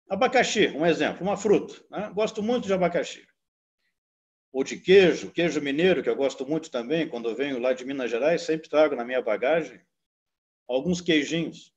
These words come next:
Chego até a comprar um, uma, uma sacolinha especial só pra trazer queijo. A-, apesar que agora tem que cuidar com o peso aí, né? Mas, então, eu gosto muito do queijo, gosto do abacaxi,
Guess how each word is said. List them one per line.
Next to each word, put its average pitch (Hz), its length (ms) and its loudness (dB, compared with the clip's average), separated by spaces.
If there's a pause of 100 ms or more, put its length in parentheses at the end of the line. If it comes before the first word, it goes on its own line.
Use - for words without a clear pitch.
(140)
Chego 143 280 -2
até 170 140 0
a 165 40 4
comprar 160 480 2
um, 156 140 -2 (160)
uma, 135 520 -10 (460)
uma 123 500 -8 (140)
sacolinha 143 840 0
especial 147 640 -2
só 165 160 0
pra 180 140 -2
trazer 151 320 0
queijo. 139 420 -4 (140)
A-, 107 180 -10 (380)
apesar 127 340 -6
que 147 80 -2
agora 131 240 0
tem 175 160 -4
que 170 80 -8
cuidar 147 340 0
com 160 100 -4
o 156 100 -8
peso 139 360 2
aí, 101 140 -2
né? 92 160 -12 (1500)
Mas, 214 340 4
então, 262 420 4
eu 262 120 8
gosto 240 280 4
muito 160 220 0
do 214 160 -4
queijo, 233 380 8
gosto 143 220 0
do 165 80 -4
abacaxi, 185 840 0